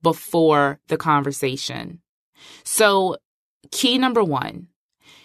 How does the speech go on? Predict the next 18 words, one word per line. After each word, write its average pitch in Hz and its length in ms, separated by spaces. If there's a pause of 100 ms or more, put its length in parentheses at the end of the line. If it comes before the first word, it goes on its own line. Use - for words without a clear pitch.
you 202 140
need 269 220
to 427 80
be 262 140
able 196 160
to 185 60
have 180 200
a 160 60
clear 190 380
purpose 160 640
on 156 300
why 147 600 (200)
you 165 240
want 170 240
to 160 60
have 147 180
this 143 160
conversation. 135 880